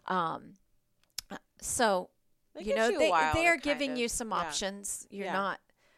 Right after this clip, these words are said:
Speaker 1: you know, a hundred and one percent committed <laughs>
Speaker 2: Right,
Speaker 1: until
Speaker 2: yeah.
Speaker 1: that July date, you
Speaker 2: Yeah.
Speaker 1: know. Um, and again, you have until mid-October to fundraise. So a lot of people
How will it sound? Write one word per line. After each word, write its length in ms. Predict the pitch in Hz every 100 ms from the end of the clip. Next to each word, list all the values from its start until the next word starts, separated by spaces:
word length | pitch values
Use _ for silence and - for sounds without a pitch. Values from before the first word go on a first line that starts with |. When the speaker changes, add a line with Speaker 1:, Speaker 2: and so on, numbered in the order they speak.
| _ _ _ _ _ _ _
Speaker 1:
you 140 | 185
know, 200 | - - 190 - _ 175
a 40 |
hundred 400 | - 214 190 185
and 160 | 180 175
one 320 | 175 175 170 _ _
percent 380 | - 180 185 -
committed 640 | - 190 190 190 165 165 - -
<laughs> 180 | - -
Speaker 2:
Right, 440 | 160 180 196 - -
Speaker 1:
until 280 | 233 156
Speaker 2:
yeah. 40 | 240
Speaker 1:
that 200 | 185 175
July 420 | 202 185 170 143
date, 340 | 123 165 - -
you 100 | 190
Speaker 2:
Yeah. 280 | 196 139 165 - - - -
Speaker 1:
know. 60 | -
Um, 440 | 185 175 147 - 190 _ _ - -
and 160 | 226
again, 380 | 214 196 156 175
you 140 | 175 190
have 260 | 190 170
until 420 | 170 - 160 147 -
mid-October 800 | 175 170 - 160 - 190 170 -
to 80 | -
fundraise. 560 | - - - - - -
So 200 | - 220
a 40 |
lot 200 | 233 277
of 160 | 339 -
people 520 | 220 196 202 196 196